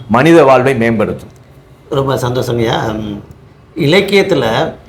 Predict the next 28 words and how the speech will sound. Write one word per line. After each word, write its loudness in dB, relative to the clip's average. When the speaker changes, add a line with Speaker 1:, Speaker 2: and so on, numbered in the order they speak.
Speaker 2:
நாங்க 0
ஏதாவது 2
படைப்பு, 0
கவிதையோ, 0
கட்டுரை, 0
இது -6
மாதிரி 0
ஏதாவது 2
என்னென்ன -2
படைச்சிருக்கீங்க -6
அப்படின்னு? -14
Speaker 1:
ஆஹ், 0
பொதுவாக 4
நான் 4
இல-, 6
ஆ, 4
கட்டுரைகள் 2
தினமணி, 0
தமிழ், 2
இந்த 2
இதுல 4
வந்து 2
எழுதிட்டு 0
இருந்தது. 0
பிறகு, 6
ஆ, 6
சுற்றுச்சூழல் 2
பற்றியும் 0